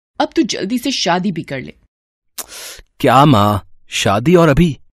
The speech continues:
Speaker 2: अभी थोड़े पैसे तो जोड़ लेने दो।"
Speaker 1: फोन पर नीलेश ने अपनी माँ की बात काट दी, लेकिन सुलक्षणा ने तय कर लिया था कि जब नीलेश गांव आएगा तो उसे शादी के लिए मना लूंगी। सुलक्षणा ने लगभग सारा खाना तैयार कर लिया था,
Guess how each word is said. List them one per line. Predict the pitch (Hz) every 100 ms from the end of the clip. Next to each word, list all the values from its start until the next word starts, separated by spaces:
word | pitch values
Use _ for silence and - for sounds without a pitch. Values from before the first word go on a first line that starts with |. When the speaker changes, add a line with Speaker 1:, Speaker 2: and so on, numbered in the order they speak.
| _ 143
Speaker 2:
अभी | 156 220
थोड़े | 190 240
पैसे | 196 90 95 190
तो | 247
जोड़ | 151 147 135
लेने | 123 117
दो।" | 101 98 110 _ _ _ _ _ _ _
Speaker 1:
फोन | - 269 302
पर | 349 370
नीलेश | 262 226 262 -
ने | 294
अपनी | 254 277
माँ | 208 170
की | 202
बात | 170 151 151
काट | - 147 170
दी, | 175 190
लेकिन | 170 165 170
सुलक्षणा | 170 147 156 - 233
ने | 233
तय | - 143 160
कर | 196
लिया | 214 226 202
था | 208 208 _ _ _
कि | 254
जब | 226 262
नीलेश | 247 185 196 226 -
गांव | 151 160 190
आएगा | 175 170 190
तो | 202
उसे | 190 214
शादी | 202 160 139 156
के | 180
लिए | 180
मना | 185 143 139
लूंगी। | 139 143 - - _ _ _ _
सुलक्षणा | - 262 247 247 - 339
ने | 330
लगभग | 247 220 262
सारा | 240 180 143 180
खाना | 220 196 208
तैयार | 180 139 135 135
कर | - 131
लिया | 127 143
था, | - -